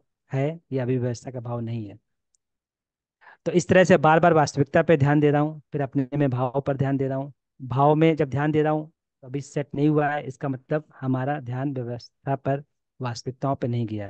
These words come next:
फिर मैं वास्तविकता पे ध्यान दे रहा हूँ। जितना जितना मेरा ध्यान जाता जाएगा उतना उतना मेरे अंदर जो अन्यथा बना हुआ है वो इवैल्युएट होता जाएगा,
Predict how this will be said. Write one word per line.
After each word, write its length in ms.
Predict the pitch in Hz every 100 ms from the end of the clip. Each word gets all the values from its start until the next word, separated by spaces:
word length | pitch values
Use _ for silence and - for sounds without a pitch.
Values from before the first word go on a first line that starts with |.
| -
फिर 100 | 156
मैं 100 | 156
वास्तविकता 460 | 131 127 131 - 131
पे 140 | 131
ध्यान 240 | 110 110
दे 120 | 110 104
रहा 100 | 104
हूँ। 80 | - _ _ _ _ _ _ _ _ -
जितना 240 | 156 185
जितना 260 | 180 180 180
मेरा 200 | 175 175
ध्यान 280 | 147 156 160
जाता 240 | 143 165
जाएगा 440 | 160 160 143 160 156
उतना 280 | - - 147
उतना 360 | 139 143 147 139 -
मेरे 180 | 135 143
अंदर 220 | 139 139
जो 120 | 139
अन्यथा 380 | 139 127 127 147
बना 200 | 131 120
हुआ 240 | 120 107 107
है 100 | - 131
वो 120 | 139
इवैल्युएट 440 | 135 127 135 151
होता 160 | 156 151
जाएगा, 360 | 143 127 120